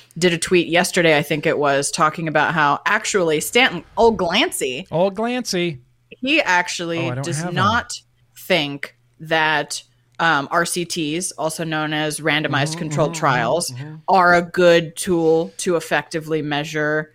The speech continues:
Speaker 2: Yes.
Speaker 1: the effectiveness of vaping either, but he has all kinds of different reasons why.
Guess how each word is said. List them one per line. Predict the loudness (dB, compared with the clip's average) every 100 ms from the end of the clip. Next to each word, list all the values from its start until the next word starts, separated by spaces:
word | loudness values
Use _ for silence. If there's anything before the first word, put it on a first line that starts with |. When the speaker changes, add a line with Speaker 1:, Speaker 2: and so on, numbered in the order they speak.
| _
Speaker 2:
Yes. | -14 -12 -6
Speaker 1:
the | -4
effectiveness | -4 -4 -4 -6 -4 -4 -2 -2
of | -4
vaping | -4 -4 -4 -2 0
either, | 2 4 4 2
but | 2
he | 2
has | 0 0
all | -4
kinds | -6 -8
of | -4
different | -4 -4 -8
reasons | -8 -8 -12 -6
why. | -4 -2 -4